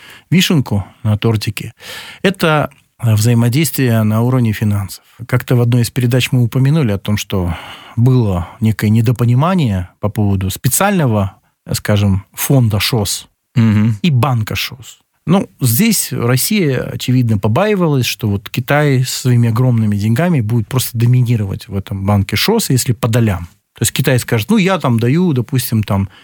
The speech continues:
Speaker 1: десять миллиардов». Ну, Россия там, может быть, даст там миллиард. Но всё равно будет перекос. Вот. Поэтому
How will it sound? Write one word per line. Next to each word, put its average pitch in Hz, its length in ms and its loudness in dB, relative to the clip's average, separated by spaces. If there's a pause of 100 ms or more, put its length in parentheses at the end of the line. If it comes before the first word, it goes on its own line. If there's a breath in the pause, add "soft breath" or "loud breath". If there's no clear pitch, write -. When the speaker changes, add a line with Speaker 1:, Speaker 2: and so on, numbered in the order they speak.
(320 loud breath)
Speaker 1:
десять 131 420 0
миллиардов». 98 600 0 (220)
Ну, 135 80 2
Россия 143 440 0
там, 101 460 0
может 117 420 0
быть, 104 180 -2
даст 110 280 0
там 95 180 -6
миллиард. 107 560 0 (580)
Но 131 60 2
всё - 100 2
равно 185 160 4
будет 127 220 0
перекос. 123 560 -4 (400)
Вот. 120 360 2
Поэтому 180 680 2